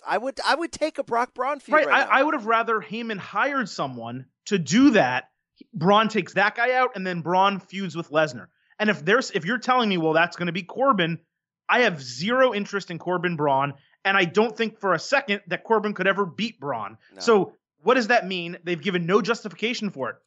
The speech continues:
Speaker 2: What I did find very interesting, B C, is Monday night on Raw, we had Seth Rollins pulling the Roman Reigns lines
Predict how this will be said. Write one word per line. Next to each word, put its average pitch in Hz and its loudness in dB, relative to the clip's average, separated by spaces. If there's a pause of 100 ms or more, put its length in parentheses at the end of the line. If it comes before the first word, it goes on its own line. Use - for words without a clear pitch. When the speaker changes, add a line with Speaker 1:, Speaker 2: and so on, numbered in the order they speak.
(120)
Speaker 2:
What 170 2
I 170 4
did 202 -2
find 254 2
very 190 4
interesting, 147 -6
B 107 -14
C, 98 -16 (580)
is 127 -14
Monday 190 2
night 202 2
on 185 2
Raw, 143 2 (560)
we 143 -6
had 120 -6
Seth 190 -2
Rollins 170 -2 (380)
pulling 240 0
the 180 0
Roman 185 2
Reigns 180 0
lines 131 2